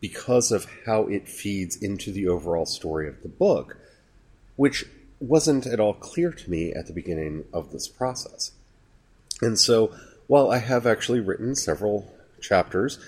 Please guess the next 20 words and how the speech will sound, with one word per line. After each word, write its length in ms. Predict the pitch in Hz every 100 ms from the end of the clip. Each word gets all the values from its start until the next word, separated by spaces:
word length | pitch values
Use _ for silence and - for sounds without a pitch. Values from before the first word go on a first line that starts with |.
| - _ _ _ 104
of 260 | 101 107
<laughs> 160 | - -
Stone 460 | - - 143 117
of 140 | 101 -
Heaven, 400 | 90 80 98 127
I 260 | 101 82
believe 240 | 87 92 90
I'm 140 | 92
up 160 | 90 -
to 160 | 78
five? 680 | - - - 135 240 277 - -
Yeah. 200 | 85 - - _ _ _ -
I 80 | 113
have 100 | -
five 420 | - 151 151 - -
written. 400 | 113 123 120 117
I 120 | 92
think 280 | 90 202 254
I've 160 | 269 -
posted 440 | 107 - 73